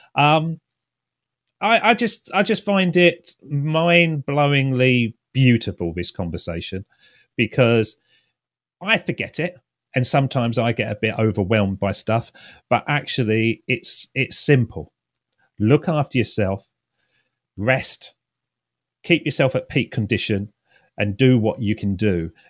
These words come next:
And if you do those three things every day and you've done twenty-one things, uh, a week, um, and you've done, what's that,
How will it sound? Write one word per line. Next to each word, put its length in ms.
And 120
if 180
you 120
do 140
those 220
three 240
things 300
every 220
day 600
and 120
you've 120
done 180
twenty-one 800
things, 600
uh, 360
a 80
week, 460
um, 360
and 100
you've 160
done, 340
what's 240
that, 200